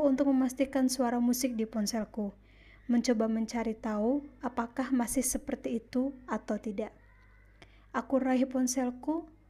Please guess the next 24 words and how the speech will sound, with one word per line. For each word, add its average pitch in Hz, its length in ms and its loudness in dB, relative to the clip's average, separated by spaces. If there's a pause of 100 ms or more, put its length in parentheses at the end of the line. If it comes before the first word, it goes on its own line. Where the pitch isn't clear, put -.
(260)
lalu 247 320 2
aku 269 320 2
pasang 262 320 -2
earphone 262 400 -2
ke 254 160 -2
telingaku 226 480 -4
lagi. 202 400 -6 (560)
Dan 220 320 2
ternyata, 220 720 -2 (320)
suara 254 480 4
musiknya 269 480 4
baik-baik 220 400 2
saja. 202 460 -4 (600)
Karena 220 320 0
penasaran, 208 800 -4 (560)
aku - 160 -2
mencoba 277 480 6
untuk 254 240 2
mendengarkan 247 480 4
musik 247 320 2
itu 285 400 4
hingga 247 400 6
berulang 226 400 0
kali. 220 400 -2